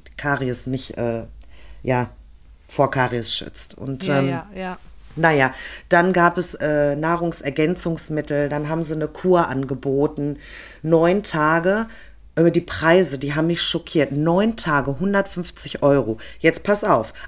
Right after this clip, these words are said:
Speaker 1: als wenn die das Rad neu erfunden hätten. Das besteht aus Shakes und
Speaker 2: Ja.
Speaker 1: pflanzlichen Tabletten. Du darfst zwei Tage lang morgens, mittags, abends einen Vanilleshake trinken, der nach Scheiße schmeckt.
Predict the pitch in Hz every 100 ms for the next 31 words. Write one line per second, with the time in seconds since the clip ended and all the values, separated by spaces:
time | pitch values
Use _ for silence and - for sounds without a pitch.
0 | - 147 113 127 131 165 175 - 220 202
1 | 220 202 175 - 233 - 110 101 - 107
2 | - - - - - - - - - -
3 | 151 - 147 - 160 196 - 135 135 -
4 | - 120 131 254 - - - - - -
5 | - - - 208 220 190 175 180 247 -
6 | 208 - 208 - 196 135 139 113 104 -
7 | - - 160 156 151 - - 143 139 151
8 | 135 135 151 175 202 - 143 147 147 165
9 | - 139 - 143 - 123 127 180 - 160
10 | 147 135 147 180 - 175 170 - 180 185
11 | 185 131 127 - - 117 117 185 - 214
12 | 339 -